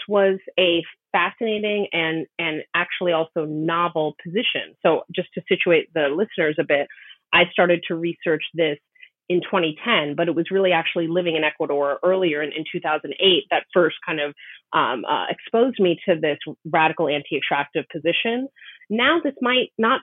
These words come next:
sound very novel. Like, there's Extinction Rebellion, there's, like, there's Standing Rock, um, you know, there is the fight against the Keystone Pipeline. There's, you know, this position has actually become more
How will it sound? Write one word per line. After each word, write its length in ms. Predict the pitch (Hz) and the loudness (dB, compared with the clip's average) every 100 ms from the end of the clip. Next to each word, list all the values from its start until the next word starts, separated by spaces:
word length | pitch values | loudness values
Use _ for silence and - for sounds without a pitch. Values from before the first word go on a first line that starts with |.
| - | -2
sound 440 | 240 247 247 208 | -2 0 0 0
very 260 | 190 233 226 | 2 4 4
novel. 400 | 247 254 165 139 | 4 4 4 2
Like, 220 | 143 143 156 | 2 0 0
there's 240 | 147 151 | 0 0
Extinction 640 | 156 - - 151 - 147 | -4 -6 -6 -4 -2 0
Rebellion, 580 | 151 156 214 196 185 165 | 0 4 6 6 6 4
there's, 220 | 147 143 147 | 0 -2 -4
like, 180 | 101 - | -6 -6
there's 200 | 123 - _ - | -8 -8 _ -2
Standing 500 | 220 220 214 196 185 | 2 2 2 0 0
Rock, 320 | 180 170 175 - | 2 2 0 -6
um, 300 | 175 160 147 - | -4 -2 -2 -4
you 120 | 165 | -4
know, 120 | 147 151 | -2 -2
there 240 | 147 135 | -4 -4
is 60 | 139 | -6
the 60 | 147 | -6
fight 180 | 151 | -4
against 240 | 151 143 143 | -4 -6 -12
the 80 | - | -8
Keystone 440 | 247 240 208 196 | -8 -4 -4 -4
Pipeline. 520 | - 175 - 170 165 | -2 -2 -2 -2 0
There's, 220 | 170 165 - - - _ - | 2 2 0 -20 -20 _ 0
you 100 | 190 | 2
know, 140 | 170 | 2
this 140 | 220 240 | 0 -2
position 480 | 247 185 254 - 175 | -6 -2 -2 0 -2
has 140 | 180 170 | -2 -6
actually 440 | 160 196 - 185 165 | -2 -4 -2 -4 -4
become 600 | 160 - - 170 165 165 _ _ - | -6 -6 -4 -2 -2 -6 _ _ -6
more 500 | 170 175 165 160 | 0 2 2 0